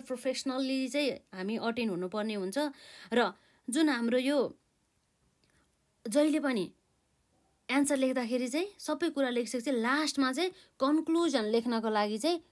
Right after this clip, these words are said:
कहिले पनि नछुटाउनु होला है त। अब हाम्रो कन्क्लुजनमा हाम्रो यो ब्याङ्क भन्ने बित्तिकै चाहिँ के रहेछ त भन्ने कुरा है त। कन्क्लुजन लेख्नु चाहिँ एकदमै आवश्यकता रहेको छ। हाम्रो कन्क्लुजन चाहिँ यहाँबाट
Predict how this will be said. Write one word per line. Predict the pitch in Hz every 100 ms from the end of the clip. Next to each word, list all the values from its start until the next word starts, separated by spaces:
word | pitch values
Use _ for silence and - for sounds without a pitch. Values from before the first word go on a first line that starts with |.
| _
कहिले | 269 262
पनि | 254 269 277
नछुटाउनु | 202 208 190 190 247 277 - _ -
होला | 180 185 208 208 _ -
है | 208 208
त। | 175 - _ _ _ _ _ _ _ _ _ _ _ _ _ _ -
अब | 339
हाम्रो | 370 330 220 214 285
कन्क्लुजनमा | 339 339 339 349 349 330 359 392
हाम्रो | 254 233
यो | 269 269
ब्याङ्क | 226 311 311
भन्ने | 214 190 233
बित्तिकै | 240 269
चाहिँ | 277 370 - _ _
के | 294 277
रहेछ | 202 185 196
त | 226 233 - _ _ -
भन्ने | 196 190
कुरा | 185 175 202
है | 269
त। | 165 - _ _ _ _ _
कन्क्लुजन | 277 277 269 277 339 - _ 214
लेख्नु | 226 233 233
चाहिँ | 285 330
एकदमै | 226 226 240 339 381 _ _ _ _ -
आवश्यकता | 220 208 190 233 233
रहेको | 226 214 220
छ। | 214
हाम्रो | 233 285
कन्क्लुजन | 330 320 339 311 320
चाहिँ | 339 233
यहाँबाट | 233 247